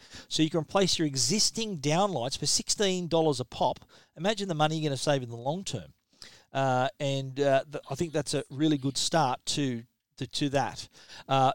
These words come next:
number two, use smart switches. So the big thing about saving energy is for, at the start, being able to monitor your energy use. That's the first step. So smart home switches, uh,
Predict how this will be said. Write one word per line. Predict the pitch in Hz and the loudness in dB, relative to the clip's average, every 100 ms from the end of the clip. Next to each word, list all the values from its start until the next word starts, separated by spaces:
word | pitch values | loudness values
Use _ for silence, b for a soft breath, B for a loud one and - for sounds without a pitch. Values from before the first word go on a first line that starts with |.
| - | 0
number | 160 226 | -2 2
two, | - 240 247 339 - | 4 6 6 4 -2
use | 143 160 220 233 226 - | -12 -6 -4 -2 -2 0
smart | - - 185 196 208 - - | 0 0 0 0 0 -2 0
switches. | - - 233 - - 87 - - - b b b | 2 2 0 0 -2 0 -2 -2 -6 b b b
So | b 170 160 165 156 | b 4 4 4 0
the | 147 | -6
big | 151 254 | -2 -2
thing | - 233 214 | 0 -2 2
about | 170 160 | 2 4
saving | - - 165 175 180 165 175 | 4 4 6 6 4 0 -2
energy | 180 185 185 330 339 | -2 -2 -4 -4 -6
is | - 160 131 - | -2 0 2 0
for, | - 156 147 131 | 0 2 2 2
at | 143 - | -2 0
the | 131 | 0
start, | - 180 190 269 - | 2 4 2 0 -2
being | 170 | -2
able | 170 165 156 | 2 2 0
to | 139 | -4
monitor | 120 135 208 254 123 98 - | -2 -2 -2 -2 -2 -4 -6
your | 117 123 | -6 -4
energy | 123 120 104 | -4 -6 -6
use. | 107 107 98 | -6 -8 -6
That's | - 160 | -4 -4
the | 156 | -4
first | - 185 175 | -2 0 0
step. | - - - _ B B B B | -2 -6 -10 _ B B B B
So | - 135 | 2 4
smart | - 180 202 226 | 4 4 4 2
home | 151 180 220 | 2 2 2
switches, | - - 160 127 117 143 - B B B B | 2 2 0 -2 -4 -4 -6 B B B B
uh, | 135 135 127 | 0 4 4